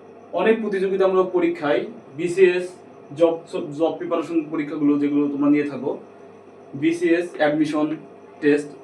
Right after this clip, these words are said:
আমার ভাইয়েরা যারা পরীক্ষা দিচ্ছ, প্রত্যেকটা পরীক্ষাতেই একটা দুইটা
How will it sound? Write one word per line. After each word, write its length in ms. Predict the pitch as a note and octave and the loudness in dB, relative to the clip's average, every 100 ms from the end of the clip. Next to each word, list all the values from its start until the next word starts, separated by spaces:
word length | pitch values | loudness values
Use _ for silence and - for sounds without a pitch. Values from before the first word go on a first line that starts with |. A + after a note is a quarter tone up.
| - - - - | -20 -20 -20 -6
আমার 180 | C#3+ C#3+ | -2 -2
ভাইয়েরা 340 | C#3 D3 C#3+ | 2 2 4
যারা 200 | C#3+ C#3+ | 2 0
পরীক্ষা 340 | C#3+ C#3+ D3 | 0 -2 -2
দিচ্ছ, 300 | C#3 C3 - C#3+ - - - - - - - - - | -8 -10 -8 -10 -10 -18 -20 -20 -20 -20 -20 -20 -8
প্রত্যেকটা 500 | G#3 G#3+ A3 B3+ B3+ | 0 2 4 4 6
পরীক্ষাতেই 840 | B3+ A3 G#3+ A3 A3 A3 A#3 B3 D4+ - | 2 4 0 0 0 6 6 4 -4 -4
একটা 580 | E3+ F3+ - G#3 G#3 - - D3+ | -2 -2 2 4 4 2 -8 -6
দুইটা 500 | F#3+ F#3 F#3+ F#3 | -4 2 2 2